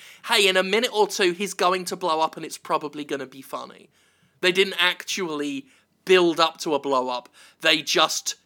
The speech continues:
tipped us off by showing the minor annoyances, which isn't really how you wanna do a joke,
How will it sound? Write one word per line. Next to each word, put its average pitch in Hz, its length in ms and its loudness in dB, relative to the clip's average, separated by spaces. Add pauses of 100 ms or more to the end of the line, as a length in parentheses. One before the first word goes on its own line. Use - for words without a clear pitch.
(140)
tipped - 440 -2
us 175 220 0
off 156 420 2
by 147 120 2
showing 147 440 2
the 139 80 -2
minor 135 340 -4
annoyances, 127 800 -12 (280)
which 254 220 4
isn't 339 320 2
really 254 240 0
how 214 140 2
you 208 140 4
wanna 208 280 2
do 185 240 -2
a 180 80 2
joke, 156 560 0